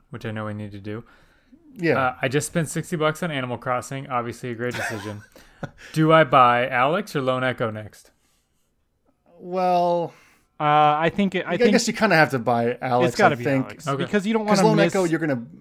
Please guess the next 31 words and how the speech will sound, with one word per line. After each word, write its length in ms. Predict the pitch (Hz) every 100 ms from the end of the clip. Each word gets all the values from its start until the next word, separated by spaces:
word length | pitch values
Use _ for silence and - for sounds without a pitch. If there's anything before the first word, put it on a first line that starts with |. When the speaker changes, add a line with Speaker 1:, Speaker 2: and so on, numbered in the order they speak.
| -
Speaker 2:
yeah, 240 | 175 135 104
it's 120 | 151 185
the 40 |
zeitgeist. 680 | 156 190 - 113 - - - _ _ -
Speaker 3:
Yeah, 140 | 196
you, 160 | 165 190
exactly. 480 | 190 170 208 - 120
I, 200 | 123 139
I 40 |
was 100 | 143
Speaker 1:
Hmm. 40 | 104
Speaker 3:
just 120 | -
gonna 100 | 156
say, 100 | 156
you 160 | 135
don't 140 | 147 151
wanna 180 | 151 139
miss 240 | 139 135
out 220 | 139 131
on 100 | 123
the 60 | 120
zeitgeist. 520 | 113 113 120 110 110
Like, 180 | 123 117
that's 160 | 135 143
something 300 | 165 156 143
I 100 | 131
wanna 220 | 131 127
be 100 | 117
a 60 | 110
part 240 | 120 113
of 360 | 110 104 -